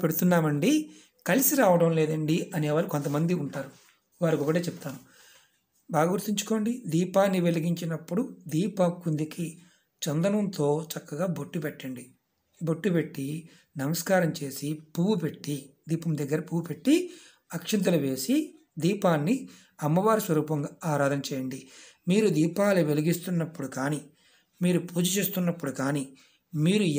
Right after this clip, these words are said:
ఎవరినైనా తిట్టినా, ఎవరి గురించి ఎవరితోనైనా మాట్లాడినా మీకు ఫలితాలు రావు. చాలామంది అంటే ఎంతో చేస్తున్నామండి కలిసి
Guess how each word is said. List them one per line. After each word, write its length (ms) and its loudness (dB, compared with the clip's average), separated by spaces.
ఎవరినైనా 480 4
తిట్టినా, 360 0
ఎవరి 260 4
గురించి 280 0
ఎవరితోనైనా 420 4
మాట్లాడినా 560 2
మీకు 240 -4
ఫలితాలు 440 2
రావు. 340 -2
చాలామంది 460 2
అంటే 140 4
ఎంతో 240 2
చేస్తున్నామండి 640 2
కలిసి 200 -6